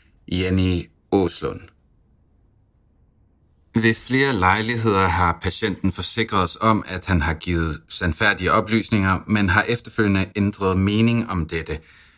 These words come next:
Nogle gange er det sket op til flere gange under samme samtale.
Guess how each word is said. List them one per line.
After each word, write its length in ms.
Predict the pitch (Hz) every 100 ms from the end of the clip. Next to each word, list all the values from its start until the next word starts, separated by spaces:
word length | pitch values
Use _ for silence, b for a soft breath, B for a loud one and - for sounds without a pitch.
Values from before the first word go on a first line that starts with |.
| b b _ _ -
Nogle 260 | 107 117 113
gange 340 | 95 95 101
er 160 | 67 85
det 100 | -
sket 320 | - 104 -
op 160 | 85
til 120 | - 82
flere 360 | - 95 104
gange 560 | 104 82 78 82 95 -
under 260 | - 87 80
samme 360 | - 76 80
samtale. 760 | 82 - 87 92 - 76 71 76